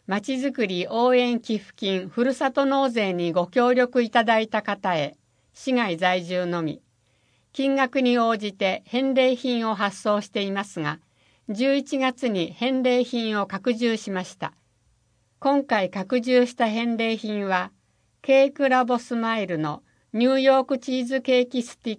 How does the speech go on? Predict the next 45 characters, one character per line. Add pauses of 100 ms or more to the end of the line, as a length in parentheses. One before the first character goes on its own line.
(140)
ク
八
本
入
り
の
一
点
と
な
り
ま
す。 (1700)
ケ
ー
ク
ラ
ボ
ス
マ
イ
ル
の
写
真。 (1300)
紙
の
箱
の
中
に (220)
個
別
包
装
さ
れ
た
ケ
ー
キ
ス
テ
ィ
ッ